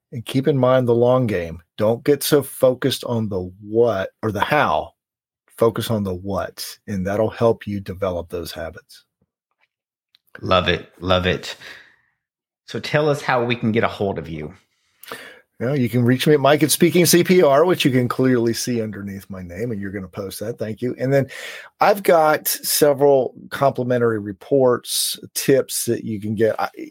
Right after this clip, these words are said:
Speaker 1: just set up a phone call with me or send me a text, wh-, whatever you want to, to contact me. Uh, I'll give you the reports. So I get storytelling reports, virtual present, uh, presentation skills. Uh, I'll get those over to you.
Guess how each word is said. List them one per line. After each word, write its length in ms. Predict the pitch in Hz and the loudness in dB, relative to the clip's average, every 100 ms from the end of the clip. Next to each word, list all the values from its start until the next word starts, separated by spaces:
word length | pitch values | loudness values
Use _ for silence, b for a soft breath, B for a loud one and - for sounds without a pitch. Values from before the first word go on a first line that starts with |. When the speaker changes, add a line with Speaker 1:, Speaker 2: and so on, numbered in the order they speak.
| _ _ _ - - 190 | _ _ _ -20 -18 -12
Speaker 1:
just 420 | - 214 - - - | -2 -2 -2 -10 -4
set 200 | - 202 | 2 2
up 100 | 135 | 2
a 60 | |
phone 260 | - 123 117 | 0 0 0
call 200 | - 113 | 0 2
with 160 | 113 | 2
me 80 | 117 | 0
or 60 | 120 | -2
send 240 | - 170 | 0 0
me 80 | 131 | 0
a 100 | 95 | -2
text, 600 | - - 107 104 - - - - - 131 - | -4 -4 -2 -4 -8 -12 -14 -16 -18 -16 -16
wh-, 300 | 165 151 - | -4 0 0
whatever 320 | 131 143 151 135 | 0 2 2 2
you 280 | 127 120 - _ _ - | -2 -4 -8 _ _ -12
want 280 | 117 120 110 | -4 -2 -2
to, 180 | - 101 | -6 -8
to 120 | - | -8
contact 680 | 104 131 135 - 123 113 - | -2 2 2 2 2 2 0
me. 200 | 113 107 B B B B B - | -4 -4 B B B B B -12
Uh, 160 | 73 - _ _ _ - | -8 -8 _ _ _ 0
I'll 160 | 131 | 2
give 220 | 143 143 131 | 4 2 4
you 140 | 131 | 2
the 100 | 117 | 2
reports. 540 | 110 98 135 127 120 | -2 -2 2 2 2
So 240 | - - 120 | -6 -4 0
I 20 | |
get 140 | 120 | 0
storytelling 540 | - 156 151 131 139 127 | 0 2 2 4 2 2
reports, 580 | 117 - 127 120 107 - | -2 0 2 2 0 -4
virtual 420 | 113 127 - 117 | -2 0 0 -4
present, 520 | 107 123 104 117 98 | -2 -2 0 -4 -6
uh, 160 | 107 104 | -12 -8
presentation 680 | - 127 107 98 110 110 107 | -2 -2 0 0 0 0 -4
skills. 680 | - 117 113 110 107 98 - B B B B | -2 2 2 2 -2 -6 -12 B B B B
Uh, 160 | - 95 | -10 -4
I'll 120 | - 123 | 0 2
get 160 | 120 | 2
those 200 | 110 104 | 2 2
over 220 | 101 104 98 | 2 0 -2
to 160 | - | 0
you. 180 | 104 107 | 2 0